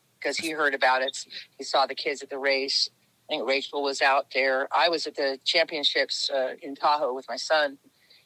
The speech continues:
and I wasn't even there. And, uh, he saw the kids, and he contacted me and did a wonderful fundraiser. And then, uh, Race Ready did some, some other people were,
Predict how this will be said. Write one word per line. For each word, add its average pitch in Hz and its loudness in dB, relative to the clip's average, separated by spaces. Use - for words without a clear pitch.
and 139 0
I 143 4
wasn't 160 -4
even 127 -12
there. 139 2
And, 127 -6
uh, 120 -4
he - -8
saw 143 2
the 135 -6
kids, 139 -2
and 127 -10
he 147 -18
contacted 135 -4
me 135 -4
and 135 -10
did 139 -4
a 127 -6
wonderful 135 -6
fundraiser. - -6
And 170 0
then, 175 4
uh, 143 2
Race 165 -2
Ready 160 2
did 151 -2
some, 151 0
some 147 -8
other 156 0
people 147 -6
were, 143 -8